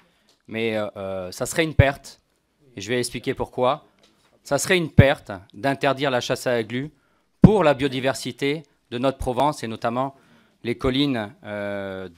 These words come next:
de, euh, ma circonscription, celles qui ont, euh, accueilli les histoires de Pagnol, la gloire de mon père, euh, Jean de Florette, Manon des Sources, et cetera.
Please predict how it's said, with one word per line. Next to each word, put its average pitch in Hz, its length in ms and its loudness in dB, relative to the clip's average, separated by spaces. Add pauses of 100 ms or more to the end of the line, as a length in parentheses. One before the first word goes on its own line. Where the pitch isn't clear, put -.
de, 120 480 0
euh, 92 400 -12 (160)
ma 113 160 -8
circonscription, 131 720 -6
celles 127 220 -4
qui - 100 -20
ont, 110 280 -6 (540)
euh, 98 220 -6
accueilli 127 800 0
les 110 480 -4
histoires 127 280 0
de 113 80 -6
Pagnol, 117 480 0
la 101 380 -4
gloire 113 220 2
de 110 80 -6
mon 104 180 -6
père, 117 460 0
euh, 98 220 -6 (120)
Jean 110 140 -10
de 107 80 -6
Florette, 107 580 -4
Manon 107 240 -6
des 98 120 -10
Sources, - 440 -8 (460)
et 107 100 -14
cetera. 95 460 -8